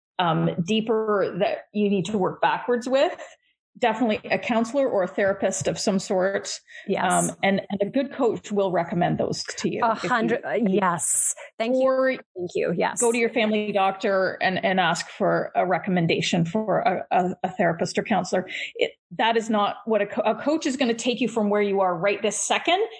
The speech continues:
Speaker 1: and move you forward. And if you've got back issues to deal with, you wanna go, you wanna go with, um,
Speaker 2: Yeah.
Speaker 1: a therapist or a counselor for
Speaker 2: Yes.
Speaker 1: sure. <laughs>
Speaker 2: Yeah. Yeah. No, I, I think that's a really good distinction to make.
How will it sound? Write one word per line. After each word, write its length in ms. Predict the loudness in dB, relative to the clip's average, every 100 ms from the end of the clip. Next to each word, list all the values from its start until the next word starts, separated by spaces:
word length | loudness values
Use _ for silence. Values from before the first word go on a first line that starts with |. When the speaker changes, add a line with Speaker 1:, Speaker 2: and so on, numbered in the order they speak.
| -6
Speaker 1:
and 160 | 0 2
move 260 | 2 2 0
you 100 | -2
forward. 560 | 0 2 2 0 -6 -12 _ _ _ -2
And 100 | 0
if 140 | 0
you've 200 | -2 0
got 340 | 2 2 0
back 280 | 0 0 0
issues 400 | -2 0 -2 -2 -4
to 80 | -2
deal 260 | 0 2
with, 200 | 0 0
you 100 | 0
wanna 300 | 2 2 0 0
go, 280 | 0 0 -2
you 100 | 0
wanna 140 | 2 2
go 140 | 0
with, 260 | 0 0 0
um, 280 | 2 2 0 -4 -8 -2
Speaker 2:
Yeah. 260 | 0 2 -2 -6 -14 -4
Speaker 1:
a 40 |
therapist 380 | 0 0 0 0
or 80 | 0
a 40 | 0
counselor 400 | -2 -2 -2 0
for 140 | 0
Speaker 2:
Yes. 160 | 0 0
Speaker 1:
sure. 100 | -2 -4
<laughs> 240 | -6 0 -2 0
Speaker 2:
Yeah. 260 | 0 0 -2 -4 -10 -4 -4 -4 -8 -2
Yeah. 220 | 2 2
No, 180 | 2 0
I, 280 | 2 2 2
I 40 |
think 180 | 0 0
that's 200 | 0 0
a 80 | 0
really 300 | 2 2 2
good 260 | 2 0 0
distinction 540 | 0 0 0 0 0
to 60 | 2
make. 400 | 2 0 0